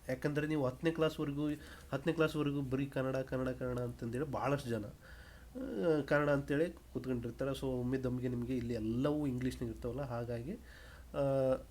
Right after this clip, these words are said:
ಸ್ವಲ್ಪ ಕ್ಯಾಚ್ ಆಗಲ್ಲ ವರ್ಡ್‌ಗಳು. ಹ್ಮ್, ಇವನ್ನೆಲ್ಲ ಕೇಳಿಲ್ಲಲ್ಲ.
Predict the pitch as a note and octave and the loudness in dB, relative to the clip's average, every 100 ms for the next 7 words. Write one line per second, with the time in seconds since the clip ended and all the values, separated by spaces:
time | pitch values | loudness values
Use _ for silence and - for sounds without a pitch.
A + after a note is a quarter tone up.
0 | - D3 F#3 F#3+ B2 - - - - - | -2 4 4 6 2 2 -4 -18 -20 -18
1 | - - - - - - - - - - | -18 -18 -20 -18 -20 -20 -20 -20 -20 -18
2 | - - - - - - D3 - B2+ D#3 | -18 -18 -18 -16 -14 -8 -8 -6 -2 0
3 | - C#3 A2 G2+ A2 A2+ A2 A2 A#2+ - | 0 -2 -2 -4 0 0 0 -2 -4 -8
4 | - - - C3+ C3+ C#3 C#3 A#2+ A#2+ A#2 | -12 -16 -10 -6 -4 -4 -4 -2 -2 -4
5 | B2 - A2+ A2+ G#2+ G#2 | -4 -4 -6 -6 -10 -12